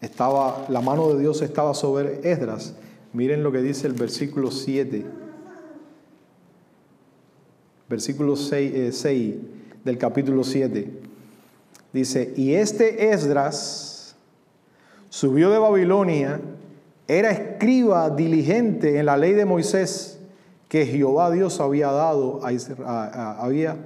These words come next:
Dios, que Jehová Dios de Israel había dado. Y le concedió el rey todo lo que pidió, porque la mano de Jehová su Dios estaba sobre Esdras".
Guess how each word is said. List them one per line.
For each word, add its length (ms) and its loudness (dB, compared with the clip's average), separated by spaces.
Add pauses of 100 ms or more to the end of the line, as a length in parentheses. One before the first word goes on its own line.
(400)
Dios, 460 2
que 200 2
Jehová 380 2
Dios 220 2
de 60 4
Israel 460 2
había 340 4
dado. 580 0 (320)
Y 60 4
le 180 4
concedió 560 2
el 120 2
rey 760 0 (920)
todo 240 4
lo 120 2
que 80 2
pidió, 840 2
porque 240 -2
la 100 4
mano 300 2
de 100 2
Jehová 380 2
su 180 -2
Dios 380 0
estaba 560 0
sobre 460 0
Esdras". 580 -8